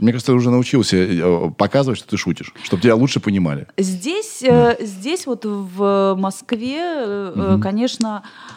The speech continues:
Speaker 2: а, более высокий уровень, наверное,
Speaker 1: Ничего, ничего.
Speaker 2: э, воспитания у людей, и в лицо обычно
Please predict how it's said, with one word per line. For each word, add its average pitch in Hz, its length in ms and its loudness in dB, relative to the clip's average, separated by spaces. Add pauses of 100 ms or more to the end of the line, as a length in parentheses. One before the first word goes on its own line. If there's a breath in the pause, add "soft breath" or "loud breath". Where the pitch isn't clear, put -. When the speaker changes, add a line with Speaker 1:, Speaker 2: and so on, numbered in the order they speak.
(100)
Speaker 2:
а, 180 320 -2
более 208 420 2
высокий 190 540 -8
уровень, 180 480 -4
наверное, 170 540 -4
Speaker 1:
Ничего, 151 160 2
ничего. 143 220 -2
Speaker 2:
э, - 20 -6
воспитания 359 640 -8
у 359 100 -6
людей, 294 560 -2
и 208 480 -2 (300)
в 180 100 -12
лицо 285 720 -4
обычно 208 920 -6